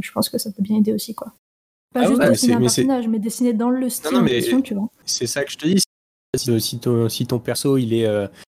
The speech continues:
Speaker 2: il est... bien exécuté et qu'en plus, ça correspond à ce que la boîte peut potentiellement rechercher, tu vois, le fait d'avoir ce clin d'œil qui prouve que, euh,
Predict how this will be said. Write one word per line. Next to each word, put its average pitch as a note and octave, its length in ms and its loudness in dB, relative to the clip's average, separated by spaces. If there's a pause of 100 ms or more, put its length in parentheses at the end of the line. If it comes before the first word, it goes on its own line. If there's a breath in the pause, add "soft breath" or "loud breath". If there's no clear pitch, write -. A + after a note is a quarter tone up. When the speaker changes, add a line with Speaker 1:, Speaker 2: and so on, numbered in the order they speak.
(140)
Speaker 2:
il A#2 140 0
est... G#2+ 60 0
bien A#2 180 0
exécuté A#2 640 -2
et B2+ 40 0
qu'en A#2+ 160 -4
plus, C#3 180 -4
ça - 160 -4
correspond A#2 500 -2
à A#2 60 0
ce - 100 -2
que A2+ 100 -4
la G#2 120 -2
boîte A2+ 300 -2
peut A#2+ 160 0
potentiellement A2+ 680 -2
rechercher, C#3 440 -4
tu - 100 -14
vois, - 100 -2
le B2+ 60 -2
fait B2+ 100 -2
d'avoir A2+ 280 -2
ce - 100 -4
clin G#2+ 280 -2
d'œil A2+ 240 2
qui G2 140 -6
prouve - 360 -4
que, A#2+ 100 -4
euh, A2 360 0